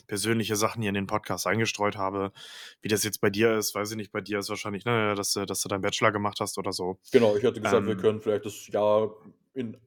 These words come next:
Speaker 2: einer
Speaker 1: sowas.
Speaker 2: Minute pro Person vielleicht kurz Revue parli-, Revue passieren lassen.
Speaker 1: Ja.
Speaker 2: Ähm, ja,
Speaker 1: Ja.
Speaker 2: genau.
Speaker 1: Ach so, in, in, in einer Minute müssen wir gar nicht. Ich meine, wir können ja, können ja einfach ein bisschen, bisschen labern,
Speaker 2: Ja, können wir
Speaker 1: so.
Speaker 2: auch machen.
Speaker 1: Ich muss, ich, ich muss, ich muss aber tatsächlich sagen, ich find's immer relativ schwierig, Ereignisse einem konkreten Jahr zuzuordnen,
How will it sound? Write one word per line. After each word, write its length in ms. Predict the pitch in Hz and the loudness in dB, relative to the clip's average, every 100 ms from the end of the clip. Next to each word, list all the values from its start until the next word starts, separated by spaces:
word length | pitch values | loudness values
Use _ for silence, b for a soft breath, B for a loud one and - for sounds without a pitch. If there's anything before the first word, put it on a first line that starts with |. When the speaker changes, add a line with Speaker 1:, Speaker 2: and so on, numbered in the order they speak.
| - | -10
Speaker 2:
einer 200 | 110 117 | -4 -2
Speaker 1:
sowas. 120 | 117 | -2
Speaker 2:
Minute 180 | 117 113 | -4 -4
pro 120 | 113 117 | -4 -4
Person 240 | 113 127 | -2 -2
vielleicht 220 | 113 110 | 0 0
kurz 200 | - 117 117 | -2 -6 -4
Revue 180 | 110 | -2
parli-, 340 | 120 117 110 113 B B _ | -2 -2 -2 -4 B B _
Revue 440 | - 120 110 120 139 | -2 0 2 4 4
passieren 460 | 135 135 - 143 | 4 -4 0 0
lassen. 400 | 127 127 - - | 0 -4 -6 -6
Speaker 1:
Ja. 240 | 127 87 - b b b b _ | -6 -6 -12 b b b b _
Speaker 2:
Ähm, 280 | 113 104 101 | 2 2 4
ja, 120 | 95 | 4
Speaker 1:
Ja. 220 | 95 98 | 2 -6
Speaker 2:
genau. 140 | - 95 | -8 -4
Speaker 1:
Ach 20 | |
so, 200 | 92 127 | -2 -2
in, 140 | 131 139 | -4 -4
in, 80 | 143 | -6
in 140 | - | 2
einer 200 | 120 147 | 8 8
Minute 240 | 170 165 156 | 8 8 6
müssen 240 | 131 208 | 4 4
wir 80 | 151 | 8
gar 80 | 123 | 6
nicht. 100 | 117 | 6
Ich 40 | |
meine, 180 | 120 123 | 0 0
wir 140 | 127 | 0
können 140 | 120 135 | -2 -2
ja, 120 | 120 | -2
können 180 | 113 123 | -2 -4
ja 100 | 117 | -4
einfach 180 | 101 110 | -4 -10
ein 80 | 104 | -10
bisschen, 540 | 113 117 104 95 104 | -8 -6 -8 -10 -10
bisschen 280 | 107 - 104 | -8 -6 0
labern, 340 | 95 120 120 | 2 2 4
Speaker 2:
Ja, 80 | 143 104 | 6 6
können 180 | 107 110 | 4 2
wir 0 | |
Speaker 1:
so. 60 | |
Speaker 2:
auch 100 | 104 | 2
machen. 80 | 113 | 0
Speaker 1:
Ich 60 | 113 | 0
muss, 220 | 180 - - | 0 -2 -6
ich, 140 | 139 - | -10 -4
ich 140 | 131 | 2
muss, 200 | 208 254 | 4 4
ich 100 | 156 | 0
muss 160 | 165 254 | 2 4
aber 160 | 226 214 | 4 2
tatsächlich 380 | 170 185 180 | 0 -4 0
sagen, 180 | - 180 | 2 2
ich 80 | 180 | 0
find's 240 | - - | -2 0
immer 180 | 165 170 | 2 2
relativ 360 | 160 156 - - | 4 2 0 -4
schwierig, 480 | - 135 160 190 - | 0 2 2 2 2
Ereignisse 520 | 110 151 - 160 - | 2 2 -2 -2 -2
einem 140 | 131 | -2
konkreten 480 | 123 135 - 139 - | -2 -4 -2 -4 -2
Jahr 220 | 113 143 | -2 0
zuzuordnen, 840 | - 113 101 101 87 98 104 143 | -2 -8 -6 -6 -6 -6 -8 -10